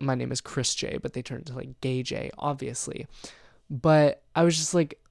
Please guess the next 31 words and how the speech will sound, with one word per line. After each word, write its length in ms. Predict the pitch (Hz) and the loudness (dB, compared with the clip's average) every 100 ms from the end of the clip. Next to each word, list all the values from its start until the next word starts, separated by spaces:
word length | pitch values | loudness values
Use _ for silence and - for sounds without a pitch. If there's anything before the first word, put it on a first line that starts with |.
| - | 0
"Ooh," 340 | 143 139 131 | 2 4 2
like, 220 | 117 139 | 0 2
that 180 | - 151 | 4 6
actually, 360 | 170 - 160 147 | 6 4 0 0
it 100 | 147 | -2
kinda, 420 | - 156 165 151 _ _ _ _ - | 0 0 0 -2 _ _ _ _ 0
it 80 | 160 | 4
made 140 | 165 | 6
me 80 | 175 | 6
really 220 | 170 156 | 6 4
uncomfortable. 720 | 139 - 123 - 151 175 175 _ - | 2 -2 -4 0 4 4 2 _ -2
I 100 | 139 | 0
didn't 240 | 151 156 | 2 2
like 240 | 131 139 151 | 2 2 6
it. 300 | 143 139 - - | 4 4 -2 -2
It 120 | 151 | 0
was 180 | 135 135 | 0 2
really 260 | 143 147 | 2 4
rude, 460 | 131 135 135 139 135 | 4 8 10 8 6
'cause 160 | 143 | 2
then 100 | 131 | 2
they 80 | 135 | 4
were 120 | 135 | 4
all 120 | 127 127 | 4 2
kinda, 220 | - 135 | 0 -2
like, 160 | 127 | 0
laughing, 440 | 127 117 117 139 135 | 2 2 4 2 2
and 60 | |
it 80 | 135 | 2
wasn't, 280 | 127 127 147 | 2 0 2
like, 260 | 147 127 | 2 0